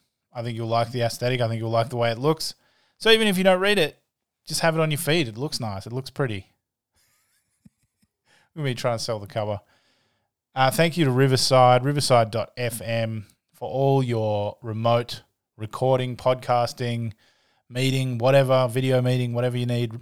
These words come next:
They can do it. They do it better than most. I'm using it right now.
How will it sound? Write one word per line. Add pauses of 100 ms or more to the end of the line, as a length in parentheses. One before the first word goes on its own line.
(880)
They
can
do
it. (840)
They
do
it
better
than
most. (1160)
I'm
using
it
right
now.